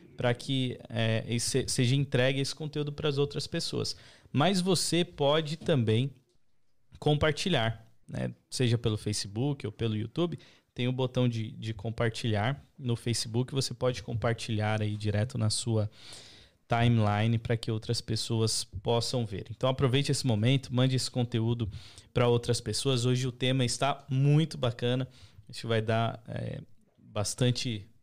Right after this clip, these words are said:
papo aí pra gente conversar. E sem dúvidas nós queremos também a sua participação. Então mande a sua pergunta, mande a, a, a, o seu comentário, a sua opinião.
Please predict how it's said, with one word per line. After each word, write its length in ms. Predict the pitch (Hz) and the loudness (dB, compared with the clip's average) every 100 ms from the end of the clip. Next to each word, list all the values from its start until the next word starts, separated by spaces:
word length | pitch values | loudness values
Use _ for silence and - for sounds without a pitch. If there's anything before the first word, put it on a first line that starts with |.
| _ | _
papo 380 | 117 117 - 113 | 0 2 0 -2
aí 140 | 110 | -2
pra 160 | 113 110 | -2 -4
gente 260 | 110 - | -4 -6
conversar. 640 | - 107 107 - 113 143 - - - - - - | -8 -6 -4 0 -2 -2 -10 -20 -18 -12 -14 -10
E 240 | - 123 139 | 0 2 4
sem 240 | - 185 | 4 4
dúvidas 400 | 143 160 175 151 | 6 4 2 4
nós 200 | 151 147 | 2 2
queremos 400 | - 139 151 147 | 2 2 2 0
também 520 | 202 151 120 123 143 277 | 0 2 4 4 0 -2
a 100 | 262 | -2
sua 180 | - | 0
participação. 720 | 214 - - - 226 - 131 110 | 0 0 -2 -2 -2 2 2 2
Então 300 | - 170 95 | 0 0 0
mande 340 | 175 165 160 | 0 0 0
a 40 | |
sua 180 | - 139 | 0 -2
pergunta, 720 | - 101 92 117 147 143 123 | 0 -2 0 0 2 0 0
mande 520 | 110 113 131 120 110 101 - - - - | -2 -2 -4 -4 -8 -8 -18 -4 -2 -2
a, 440 | 101 104 98 - - | 0 0 2 0 -8
a, 560 | - - - 120 113 110 | -12 -12 -12 -14 -6 -6
a, 120 | - 123 | -4 -4
o 40 | |
seu 260 | 117 - 135 | 0 2 2
comentário, 840 | 135 110 92 - 110 127 127 107 | 4 2 0 -2 -2 2 0 0
a 40 | 107 | 0
sua 220 | - 123 | -2 -4
opinião. 560 | 117 117 104 98 110 | -4 -6 -4 -4 -4